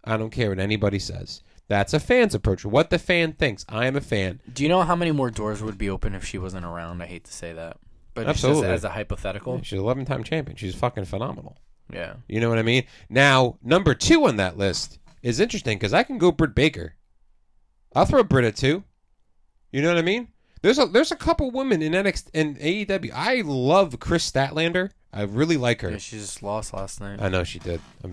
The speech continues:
Speaker 1: I was
Speaker 2: You
Speaker 1: very
Speaker 2: wa-,
Speaker 1: upset
Speaker 2: you
Speaker 1: about
Speaker 2: called
Speaker 1: that.
Speaker 2: her to win it, too. I
Speaker 1: Yeah, I
Speaker 2: remember
Speaker 1: did.
Speaker 2: you said that.
Speaker 1: I was very upset. I mean, I really like Chris Statlander. I really like her. I, she's, she's a strong woman.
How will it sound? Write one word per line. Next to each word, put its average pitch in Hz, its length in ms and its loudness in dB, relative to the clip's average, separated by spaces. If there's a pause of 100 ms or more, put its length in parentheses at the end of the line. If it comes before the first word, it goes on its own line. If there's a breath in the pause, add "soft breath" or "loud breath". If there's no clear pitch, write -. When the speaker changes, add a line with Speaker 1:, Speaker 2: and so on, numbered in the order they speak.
Speaker 1:
I 90 80 -2
was 90 80 -4
Speaker 2:
You - 100 -2
Speaker 1:
very 92 120 4
Speaker 2:
wa-, 90 60 4
Speaker 1:
upset 120 140 -4
Speaker 2:
you 98 80 0
Speaker 1:
about - 80 -4
Speaker 2:
called 127 200 4
Speaker 1:
that. 127 60 -4
Speaker 2:
her 113 100 -4
to 95 100 -10
win 101 220 -10
it, - 140 -16
too. 92 220 -8
I 92 60 -6
Speaker 1:
Yeah, 98 140 4
I - 40 6
Speaker 2:
remember 95 260 0
Speaker 1:
did. 95 60 -8
Speaker 2:
you 90 40 -10
said 107 220 -12
that. 110 180 -10
Speaker 1:
I 147 60 8
was 143 120 8
very 151 260 4
upset. 120 280 -2
I 139 80 4
mean, 147 180 2
I 151 200 2
really 147 340 2
like 120 240 0
Chris 120 240 -4
Statlander. 131 640 -2
I 104 120 2
really 110 240 0
like 104 260 -2
her. - 100 -8 (160)
I, 107 200 -2 (140)
she's, 120 360 -2 (560 soft breath)
she's 160 260 0
a 131 60 2
strong 139 680 -2
woman. 160 400 2